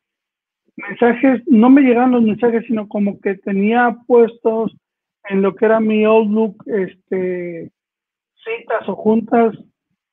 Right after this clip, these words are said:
que de V P N y cosas así, o sea, raras. Entonces dije, "No, mejor la, la voy a formatear". Me costó muchísimo trabajo, hubo un momento en que me estresé tanto que pensé que mi teléfono se quedaba, este, en el limbo,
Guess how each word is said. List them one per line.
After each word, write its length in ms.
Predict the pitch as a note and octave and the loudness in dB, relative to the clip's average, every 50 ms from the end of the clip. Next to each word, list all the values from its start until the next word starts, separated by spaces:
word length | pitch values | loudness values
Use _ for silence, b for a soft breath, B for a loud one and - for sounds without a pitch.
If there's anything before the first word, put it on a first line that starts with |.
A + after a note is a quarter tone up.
| _ _ | _ _
que 140 | - G#3 F#3+ | 0 2 4
de 120 | F#3 F#3+ | 4 4
V 180 | E3+ G3 G#3 G3+ | 6 4 2 2
P 360 | G#3 - A3+ G#3 G3 F#3+ G3+ | 2 0 0 0 0 0 -2
N 140 | G#3 G#3+ A3 | -2 -2 -4
y 60 | G#3 | 0
cosas 340 | - A#3 A3+ G#3+ G#3+ G3+ G#3 | 0 2 2 2 0 -4 -6
así, 100 | - A#3 | -6 -8
o 60 | G#3+ | -6
sea, 160 | - A3+ G#3 | -4 -4 -4
raras. 440 | G3+ G3+ G#3+ A3+ A#3 A#3 B3+ B3 - - | -2 0 0 0 0 0 -2 -4 -4 -8
Entonces 420 | - G#3+ - G#3+ G3+ F#3 G3+ G3 F3+ | -12 -12 -10 -10 -10 -10 -10 -10 -10
dije, 240 | G3+ F#3 - - G3+ | -10 -12 -10 -10 -10
"No, 180 | G3+ G#3 A3 | -8 -8 -8
mejor 340 | A3 G#3 G3+ G3 F#3+ G3+ G3+ | -8 -8 -8 -8 -6 -6 -6
la, 260 | A3 A3 G#3 G3 G3+ G#3+ | -4 -4 -6 -6 -6 -6
la 120 | G3+ G3 | -6 -4
voy 160 | F#3 G3+ G#3+ | -2 -2 -2
a 40 | G#3 | -2
formatear". 540 | - - G#3 G3+ G3 F#3+ - A3 A3 A3 - _ _ _ _ _ _ _ _ _ _ _ _ - | -4 -4 -6 -6 -6 -6 -4 -4 -4 -4 -6 _ _ _ _ _ _ _ _ _ _ _ _ 0
Me 200 | G3 G3 F#3+ F#3 | 0 2 2 2
costó 640 | - A3 F#3+ F#3 - _ - A3 A3 A#3 A#3+ B3 | 0 0 0 -2 -2 _ 2 4 4 4 4 2
muchísimo 640 | A#3 G#3+ G3 F#3+ F#3+ - A3+ G#3 - - B3+ B3 A#3 | 2 0 0 -2 -4 -6 -8 -8 -6 -6 -6 -6 -4
trabajo, 440 | - A3+ G#3 G#3 G3+ - - A#3+ A#3+ | -2 -2 -2 -2 -2 -2 -2 -2 -2
hubo 400 | A#3+ A#3+ A3+ A3 G#3+ G#3+ G3+ G#3 | -2 -4 -4 -4 -4 -2 0 0
un 100 | A3 G#3+ | 0 0
momento 380 | G#3 G#3 G3+ G#3+ A3 G#3+ G#3+ A3+ | 0 -2 -2 -2 -2 -4 -4 -6
en 100 | G#3 - | -6 -4
que 120 | - G#3+ | -4 -4
me 180 | G3+ F#3+ F#3+ F3+ | -2 -2 -4 -4
estresé 420 | E3+ - - G3 G3 E3 F#3+ G3+ | -6 -6 -8 -8 -6 -6 -6 -8
tanto 420 | G3 - G3 G3 F#3+ F#3+ G#3+ G3+ - - | -8 -8 -8 -8 -8 -8 -12 -12 -8 -6
que 260 | A3 G3+ F#3+ G3 - _ _ _ _ _ _ _ | -6 -6 -6 -8 -14 _ _ _ _ _ _ _
pensé 300 | - - G3 - - G3+ - | -6 -4 -2 0 -2 -2 0
que 100 | - A3 | 0 0
mi 140 | G#3+ G3+ G3 | 0 0 -2
teléfono 460 | - - G3+ G3 - F#3+ G#3+ G#3+ G#3 G3 | -2 -2 -2 -2 -2 -4 -4 -4 -6 -6
se 140 | - G3 F#3 | -8 -10 -8
quedaba, 640 | - G#3 F#3+ G3 G3 G#3 G#3 G#3 G#3 G3+ G3+ G3 | -6 -4 -2 0 0 0 0 0 0 0 -2 -2
este, 400 | F#3+ E3+ - _ _ - F3+ G3+ - | -4 -8 -12 _ _ -12 -10 -8 -6
en 180 | G#3+ F#3 F3+ F#3 | -4 -2 0 0
el 100 | F3+ F#3 | 0 2
limbo, 400 | G3 G3+ G#3+ G#3 C4+ C#4+ C4+ | 2 2 2 2 0 -2 -4